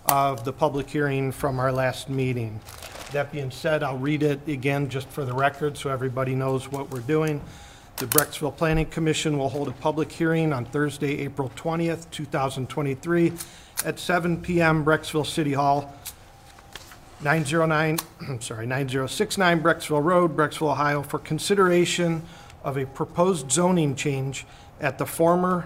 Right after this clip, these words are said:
Central School property, twenty-seven Public Square, permanent parcel number six zero one three four zero zero four,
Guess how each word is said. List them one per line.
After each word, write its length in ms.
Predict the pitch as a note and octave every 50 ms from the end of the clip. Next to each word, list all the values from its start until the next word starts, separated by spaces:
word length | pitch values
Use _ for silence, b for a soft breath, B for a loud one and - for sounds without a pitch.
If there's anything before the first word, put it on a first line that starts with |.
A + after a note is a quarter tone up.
| F3
Central 460 | - - - - E3+ E3+ E3 - E3+ D#3
School 320 | - - - F3 E3+ E3
property, 600 | E3 E3 - D3 C#3+ C#3+ C#3+ - D3+ C#3 C#3+ C#3+
twenty-seven 720 | C#3+ - - D#3 D3+ D#3 D3 - - E3 D3+ D3 D#3 D3 A#2+
Public 340 | - - D3 C#3 D#3+ D#3 D#3+
Square, 460 | - - - C#3+ C3 B2+ B2 C3 B2+ B B B B B B - -
permanent 360 | D#3+ D#3+ E3 E3 D#3+ D#3+ D#3
parcel 320 | - E3 D#3+ D#3 - E3
number 280 | D#3+ D#3 D3+ D3+ D3+ D3+
six 360 | D3 - - - D#3+ - -
zero 300 | C3 B2+ D3+ D3+ D3 C#3
one 400 | C3 B2+ C3+ D#3 E3+ G3 F#3+ F3 B B B B B B B B -
three 240 | - - D#3+ F#3+ G3+
four 460 | F#3+ - - E3 D#3+ D#3+ D#3 D3+ C#3+ - - - C3+
zero 320 | - C3 C#3+ D#3 D#3+ D#3+
zero 340 | C#3 B2+ C#3+ D#3+ D#3 D3+ D3
four, 460 | - - - D#3 D3 D3 D3+ D3 D3